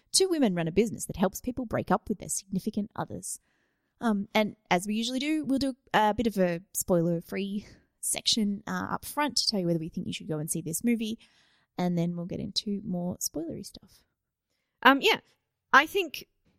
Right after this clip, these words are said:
Speaker 2: this is a really good year for comedies.
Speaker 1: Mm.
Speaker 2: It just is. I mean, there's been so many good comedies this year. Um, this is a little more what it's, it says on the package
Speaker 1: Yeah.
Speaker 2: than some of the other stuff we've seen this year. It is kind of a raunch-, raunchy, female-led,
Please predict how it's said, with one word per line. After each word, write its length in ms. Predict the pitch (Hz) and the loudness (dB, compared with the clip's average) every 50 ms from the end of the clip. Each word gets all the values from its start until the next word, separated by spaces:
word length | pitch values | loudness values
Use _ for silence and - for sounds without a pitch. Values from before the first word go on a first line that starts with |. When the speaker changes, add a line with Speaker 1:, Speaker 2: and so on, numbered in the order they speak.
| _ _ | _ _
Speaker 2:
this 200 | - 240 339 - | -4 -4 -2 -2
is 120 | 440 381 - - | -2 0 4 4
a 80 | 262 | 4
really 180 | 226 214 214 208 | 6 6 4 2
good 140 | - 196 175 | 2 2 2
year 140 | 180 185 185 | 4 2 2
for 100 | - 185 | 0 0
comedies. 640 | - - 180 185 196 208 208 220 - - - - _ _ _ _ _ _ _ - | 2 2 2 2 2 0 -2 -4 -6 -10 -16 -20 _ _ _ _ _ _ _ 4
Speaker 1:
Mm. 240 | 233 214 196 175 170 165 | 6 6 6 4 2 2
Speaker 2:
It 120 | 254 311 | 2 4
just 240 | - 302 277 - - - | 4 2 0 0 0 2
is. 320 | 175 170 175 180 202 - - | 2 2 2 2 2 4 4
I 100 | 202 196 | 6 6
mean, 160 | 202 208 208 | 6 4 4
there's 160 | 214 226 233 - | 4 2 2 2
been 140 | 269 269 | 2 2
so 180 | 269 - 233 196 | 4 6 6 6
many 240 | 190 180 180 180 175 | 6 4 2 2 2
good 160 | 170 170 160 | 2 0 2
comedies 380 | - 208 170 165 165 180 185 - | 4 4 4 4 4 0 0 0
this 220 | - 185 175 - - | 0 0 0 2 2
year. 220 | 185 180 175 180 - _ _ _ _ _ _ - | 4 4 4 2 0 _ _ _ _ _ _ 4
Um, 380 | 190 196 190 185 185 180 - - | 6 6 6 4 2 -2 0 0
this 200 | 214 269 262 - | 2 2 2 2
is 80 | 277 | 0
a 60 | 277 285 | 2 4
little 220 | 254 240 233 220 | 6 6 8 8
more 340 | 214 196 190 185 185 180 180 | 6 6 6 6 6 4 4
what 180 | 170 185 180 160 | 4 4 4 4
it's, 300 | 160 - - - - - - | 2 -2 -4 -8 -8 -4 -2
it 160 | - 226 - - | 0 0 0 -2
says 340 | - - - 196 170 170 180 | 0 4 6 6 6 6 4
on 220 | 175 175 170 160 156 | 2 2 2 2 2
the 100 | 156 151 | 2 4
package 640 | - 214 185 - - 277 311 - - - - - _ _ - | 6 6 6 6 4 0 -2 0 0 0 0 -2 _ _ 4
Speaker 1:
Yeah. 260 | 220 214 196 175 165 - | 6 6 6 6 4 -2
Speaker 2:
than 400 | 190 190 196 190 185 180 175 170 | 0 4 4 4 6 4 0 0
some 180 | - - 196 185 | 2 2 2 4
of 40 | 175 | 4
the 120 | 180 165 | 4 4
other 120 | 160 175 | 4 2
stuff 260 | 185 - 208 180 - - | 2 2 2 2 2 2
we've 120 | 185 180 | 0 2
seen 200 | - - 196 180 | 2 2 2 2
this 180 | 175 180 - - | 2 0 0 0
year. 180 | 196 180 180 165 | 2 2 2 2
It 140 | 143 165 | 0 0
is 140 | 180 170 - - | -2 -2 -2 0
kind 240 | - 214 175 165 | 2 2 4 4
of 120 | 170 170 175 | 2 2 2
a 360 | 170 160 165 165 160 156 170 - _ _ _ _ _ _ _ _ _ _ - | 2 2 2 2 0 0 -4 -6 _ _ _ _ _ _ _ _ _ _ 0
raunch-, 360 | 180 180 190 175 - - - - | 4 6 6 6 4 0 -6 -4
raunchy, 460 | 202 190 196 202 180 - - 202 185 - | 0 4 4 4 4 2 0 0 0 2
female-led, 840 | - 202 185 180 180 175 170 170 170 175 165 165 165 165 160 202 | 4 4 4 6 4 4 4 4 6 6 6 6 4 4 2 -2